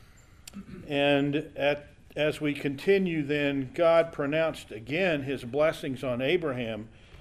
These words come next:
repeating that he would be a nation where his descendants would be numbered like the stars of the sky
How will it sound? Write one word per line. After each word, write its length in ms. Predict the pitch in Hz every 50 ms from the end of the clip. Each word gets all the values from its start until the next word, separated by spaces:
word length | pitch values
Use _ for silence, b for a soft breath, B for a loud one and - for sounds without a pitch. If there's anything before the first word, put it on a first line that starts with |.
| B B B B -
repeating 640 | 143 156 156 - 202 240 247 240 220 202 175 160
that 140 | 151 147 127
he 120 | 180 196 196
would 160 | 175 151 143
be 160 | 160 160 151
a 60 | 135
nation 600 | 127 139 147 165 180 175 - 196 190 185 185 175 151
where 300 | 147 143 135 135 135 127
his 300 | 147 143 139 131 135 -
descendants 640 | 123 123 - - - 180 190 185 180 180 180 -
would 220 | 165 151 139 131 127
be 120 | 139 131
numbered 420 | 135 147 160 175 180 175 175 156 156
like 200 | 147 147 143 -
the 80 | 135
stars 420 | - - - 170 165 175 170 147 151
of 120 | 147 139
the 80 | 139 127
sky 520 | - - 160 156 156 156 156 151 151